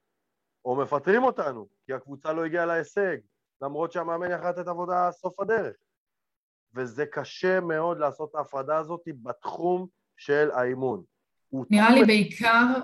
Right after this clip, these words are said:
Speaker 2: נראה לי בעיקר בגלל שאתה אומר במידה מסוימת, וואלה, אם מאמן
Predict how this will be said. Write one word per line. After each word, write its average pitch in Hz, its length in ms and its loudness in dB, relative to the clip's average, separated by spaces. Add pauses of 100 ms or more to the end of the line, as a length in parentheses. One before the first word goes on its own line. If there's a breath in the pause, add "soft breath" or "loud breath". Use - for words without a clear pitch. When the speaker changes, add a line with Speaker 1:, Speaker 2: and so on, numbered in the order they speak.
(640)
Speaker 2:
נראה 208 280 6
לי 233 80 2
בעיקר 208 460 2
בגלל 196 300 0
שאתה 196 300 -4
אומר 190 340 -2
במידה 190 360 -2
מסוימת, 226 640 -2
וואלה, 196 420 -2 (460)
אם 202 180 2
מאמן 202 340 0